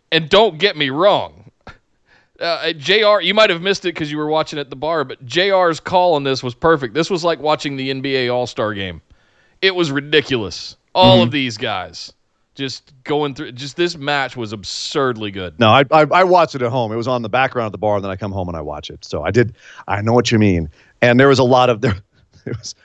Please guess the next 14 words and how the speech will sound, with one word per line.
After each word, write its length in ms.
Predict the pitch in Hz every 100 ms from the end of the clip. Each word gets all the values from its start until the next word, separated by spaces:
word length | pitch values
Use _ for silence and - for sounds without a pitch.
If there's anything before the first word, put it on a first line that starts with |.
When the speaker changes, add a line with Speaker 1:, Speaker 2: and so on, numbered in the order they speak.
| _
Speaker 2:
those 140 | 175
poor 200 | - 156
commentary 480 | - 127 120 110 101
guys, 260 | 98 95 95
keeping 280 | 139 117 113
up 120 | 107
with 140 | 104
this 120 | 110
stuff 280 | - 92 85
is 100 | 87
just 380 | - 85 80 - _ _ _
Speaker 1:
Yeah. 140 | - -
Speaker 2:
nearly 360 | 117 110 98
impossible. 560 | 87 87 80 78 73 69